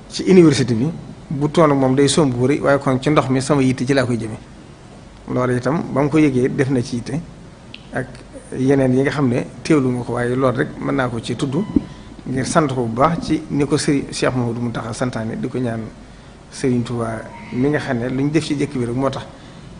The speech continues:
yàlla na ko ci fay lu koy njortam. Di jeexale rek ci loo xam ne ñépp ci war a jàngate ngir mu dolliwaat suñ pëseef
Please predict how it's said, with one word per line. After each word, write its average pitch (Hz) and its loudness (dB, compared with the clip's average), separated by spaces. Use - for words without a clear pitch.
yàlla 123 0
na 117 0
ko 113 -6
ci 117 -4
fay 131 -2
lu 123 -4
koy 117 -4
njortam. 110 -8
Di 151 2
jeexale 160 8
rek 175 6
ci 165 2
loo 147 6
xam 147 2
ne 143 6
ñépp 165 4
ci 175 4
war 165 8
a 143 6
jàngate 127 0
ngir 156 2
mu 143 0
dolliwaat 151 6
suñ 151 2
pëseef 180 6